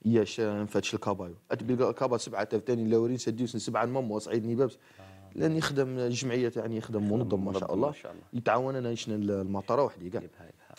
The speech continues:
Speaker 1: ميد نشود نوياتنا في الالوان كذا، زعما ميد زريده يقول له، قال، "ازنين عزيزه".
Speaker 2: باينين مم.
Speaker 1: كي ديريكت اكوتي يبان بحال كاين يتجمعت لا مع بعضهم.
Speaker 2: يبها، يبها.
Speaker 1: ومن بعد نسي ديريكت قال، كان يكشف يمار وكاين يكشف خمسطاش كابات الزود. شكميتو فيه خمسطاش،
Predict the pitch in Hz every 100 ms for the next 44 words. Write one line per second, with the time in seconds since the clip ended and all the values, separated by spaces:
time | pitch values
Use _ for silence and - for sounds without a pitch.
0 | - 104 101 101 - 113 101 101 104 98
1 | 101 107 98 - - 98 98 104 - -
2 | 160 - - 151 160 160 147 156 160 151
3 | 151 147 151 135 147 143 139 131 139 131
4 | 143 147 139 175 160 120 - 98 101 110
5 | 104 104 170 202 220 175 165 180 165 160
6 | 180 202 175 180 - 175 151 123 165 131
7 | 135 131 123 117 117 92 - 90 92 98
8 | - - - 85 110 170 185 196 - 170
9 | 202 151 117 156 156 147 147 147 143 135
10 | 120 - - - - - 123 123 135 131
11 | 135 139 - 117 110 104 - 135 135 127
12 | 156 117 107 85 - - _ _ _ _
13 | _ - 214 214 196 185 185 151 165 123
14 | -